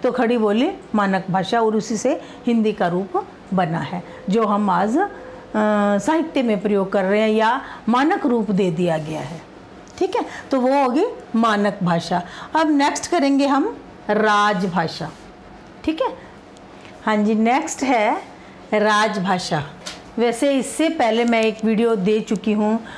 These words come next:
राजभाषा और राष्ट्रभाषा के बारे में, उसमें मैंने राजभाषा के बारे में detail बताया हुआ है। ठीक है, तो राजभाषा क्या होता है? राजभाषा होती है जो सरकार, अम, संविधान द्वारा स्वीकृत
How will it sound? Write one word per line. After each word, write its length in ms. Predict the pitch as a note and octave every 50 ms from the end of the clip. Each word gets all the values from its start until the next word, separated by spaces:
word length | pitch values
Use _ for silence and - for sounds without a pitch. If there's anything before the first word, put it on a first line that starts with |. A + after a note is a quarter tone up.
| - - - -
राजभाषा 840 | A3 G#3+ A3 G#3+ G3+ G#3 G#3+ G3+ G3 G3+ G#3 G3+ F#3+ - A3 G#3+
और 520 | G#3 G3+ G3+ G3+ G#3 A#3 D4 F#4 - - - - - - - - - - - - - - - - - G#3
राष्ट्रभाषा 720 | A3+ A#3+ B3 A#3+ - - C4+ A#3+ - - F#3 F3 - G#3 F#3+
के 180 | G3 G#3 G3
बारे 280 | F3+ F3+ E3+ E3 E3+ E3
में, 220 | E3 E3 E3+ F#3 - - - - -
उसमें 300 | D4 D4+ D4 - E4 D#4+
मैंने 220 | D#4+ D#4+ D4+ D#4 D4
राजभाषा 640 | C4+ B3 A3+ A3+ A3+ G#3 A#3 A3 G#3 G#3 A#3+ A3+
के 160 | A3 - A#3
बारे 280 | G#3+ G#3 G3 F#3+ G3 G3+
में 260 | G3+ G#3 A3+ B3+ C4+ C4+ - - - - - A3+
detail 800 | G#3 G3 B3+ A#3+ B3 - C#4 C#4 D4+ D#4 D#4+ D#4 D4 - - - -
बताया 380 | G3+ G#3 - - G#3 F#3 F#3 F#3
हुआ 280 | F#3+ F#3 E3+ E3 D#3+
है। 200 | D#3+ D3 - - - - - - - - - -
ठीक 160 | D4 D#4 D#4
है, 120 | G#4+ F#4+ D#4 - - - - - -
तो 80 | - C#4+
राजभाषा 720 | C4 C4 B3 A#3+ C4+ C4+ D4 D4+ E4+ D4+ D#4 E4+ E4 D#4+
क्या 420 | D#4+ D#4+ - - - - D4+ D4 D4+
होता 320 | D4+ C4+ G#3 E3+ - G3+
है? 60 | F#3+
राजभाषा 580 | G3 G3+ G#3 A3+ A#3 B3 C4+ C#4 B3+ B3+ C#4+ C4+
होती 280 | B3 G3 - - A3+ A3
है 320 | G#3 G#3 A3 B3 C4+ C#4 - - - - - - - A3+
जो 240 | G#3 C4+ D4 D4+
सरकार, 600 | D4+ D4+ - C4 A#3 A3+ - B3 A#3 A3 A3 A3+ B3
अम, 440 | B3 A#3 A#3 A#3 A3+ A#3 A3+ A3 F#3
संविधान 840 | - - - A#3+ B3 A#3 F#3+ G#3+ A3+ A3 A#3+ C4+ D#4+ F4 F#4 D#4+
द्वारा 360 | C4 B3+ A3+ A3 G#3+ A3+ A#3 A3+
स्वीकृत 680 | A#3 - A3 F#3+ F3+ F#3 F#3+ F#3 - A#3+ C#4+ C#4